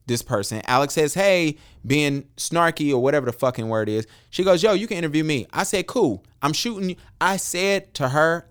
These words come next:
I sh-, I shot you a D M. I had not yet sent her a D M, and she knew that shit. But that's something else totally different. To give people a heads up, before we go to the next shit, um, I was tagged in s-, two other posts from Alex where she says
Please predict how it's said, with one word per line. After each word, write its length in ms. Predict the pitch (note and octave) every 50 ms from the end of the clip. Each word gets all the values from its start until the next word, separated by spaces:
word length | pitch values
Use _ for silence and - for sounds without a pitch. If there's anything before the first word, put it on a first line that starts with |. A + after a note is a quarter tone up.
| -
I 200 | - B2 B2+ B2
sh-, 180 | A#2+ - - - - -
I 100 | A#2 A#2
shot 360 | A#2 - - D#3 D3+ D3 -
you 60 | D#3+
a 40 | C#3+
D 160 | C3+ C#3 D3+
M. 160 | D#3+ D#3 D3+ C3 -
I 100 | A#2+ D3
had 340 | F3+ F3 C#3+ A2 G2+ G2+ G#2+
not 320 | A2+ A#2+ B2+ C3 - -
yet 240 | A#2 A#2 A#2+ A#2 -
sent 240 | - - A#2+ A2+ -
her 120 | A2+ G#2+
a 40 | G#2 G#2
D 160 | G#2 G#2+ G#2
M, 120 | G2+ F#2+ -
and 120 | - G#2
she 200 | - - - C3+
knew 160 | B2 A#2 A#2 G#2
that 180 | G2 F2+ E2+
shit. 280 | - - F#2+ D#2 - - _ - - - - _
But 80 | -
that's 160 | G#2+ A#2+ C3 -
something 300 | - D3+ D3 - D3 C3+
else 160 | B2+ A#2+ -
totally 220 | - B2+ B2 A#2+
different. 320 | A#2+ A#2 A2 - E2+ - - - _ _ _ _ _ _ _ _ _ _ _ _ _ _ -
To 80 | A#2+ A#2+
give 200 | B2+ C#3+ F3 F#3+
people 220 | F#3 G#3 F#3+ D#3+ D#3
a 60 | C#3+
heads 180 | D3+ D3 C#3 C#3+
up, 100 | C3 A2
before 240 | A2 - C#3+ D#3
we 120 | D#3+ E3 E3
go 100 | D#3 D3
to 120 | C#3+ -
the 100 | C3+ C3+ C3
next 180 | B2+ B2+ -
shit, 280 | - - A#2+ - - - - - - - _ _ _ _ _
um, 200 | B2 C3 C3 C3 - -
I 80 | B2+
was 180 | C3+ C#3 C3+ -
tagged 460 | - D3+ D#3+ D#3+ D#3+ E3+ E3+ D3+ C#3+
in 60 | C3
s-, 160 | B2 - - - _
two 360 | - - - F#3+ G3 G3 - -
other 420 | - C#3 C#3 B2+ B2 A2+ A2 A2 - _ _ _ -
posts 440 | - - D3+ B2 G2 F2+ - - - _ _ _ _ _ _ _ _ _ _ _ _
from 280 | - - C3 C3+ D#3 D#3 -
Alex 440 | D3 C3+ B2+ A2+ G2+ G2+ - - - - - _ _ _ _
where 120 | A#2 A#2 A#2
she 180 | - - D#3+
says 520 | C#3+ - - E3 D#3 C#3 B2+ A#2+ A#2 A2+